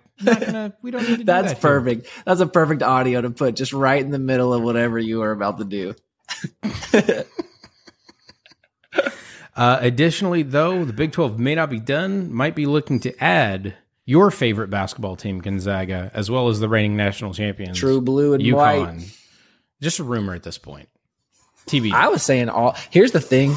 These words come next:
Speaker 2: We're gonna look back and you're gonna realize everything that's happened right now, I have been just plainly saying is gonna happen on this podcast for, like, two years. Big twelve is
Speaker 1: Well
Speaker 2: gonna be fine.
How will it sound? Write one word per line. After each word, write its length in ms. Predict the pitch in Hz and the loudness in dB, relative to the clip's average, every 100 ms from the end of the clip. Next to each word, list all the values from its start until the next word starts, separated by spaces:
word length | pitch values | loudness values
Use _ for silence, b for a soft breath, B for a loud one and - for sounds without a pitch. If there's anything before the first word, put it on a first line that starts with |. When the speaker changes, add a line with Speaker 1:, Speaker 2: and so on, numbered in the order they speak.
| - | 0
Speaker 2:
We're 140 | 135 | 0
gonna 160 | 156 143 | 2 4
look 200 | 123 - | 2 2
back 360 | 98 113 - - | 2 2 0 -8
and 140 | 107 | -4
you're 100 | 113 | -2
gonna 160 | 139 123 | 0 2
realize 320 | 110 117 117 | 4 4 4
everything 300 | 107 117 165 | 2 2 2
that's 140 | 143 - | 0 0
happened 300 | 107 147 127 | -2 0 0
right 80 | |
now, 260 | 127 131 127 | 2 0 0
I 160 | 113 135 | 0 2
have 220 | 151 110 | 2 2
been 340 | 123 117 113 | 2 2 -2
just 340 | 107 117 - - | 0 0 0 -8
plainly 520 | - 117 120 117 113 | -6 0 0 0 -2
saying 380 | - 101 98 90 | 0 0 0 -2
is 120 | 87 | -4
gonna 220 | 104 90 | -4 -4
happen 380 | 85 92 - 80 _ - | -4 -6 -8 -16 _ -10
on 160 | 92 | -10
this 100 | 95 | -10
podcast 380 | - 95 - - | -6 -6 -6 -10
for, 80 | - | -10
like, 80 | - | -8
two 120 | 139 | 0
years. 280 | 165 101 - b b b b _ | 0 0 -4 b b b b _
Big 160 | 113 | 0
twelve 200 | 117 135 | 6 6
is 40 | 139 | 6
Speaker 1:
Well 80 | 139 | 4
Speaker 2:
gonna 60 | |
be 80 | 151 | 2
fine. 420 | 151 95 101 123 | 0 0 2 -2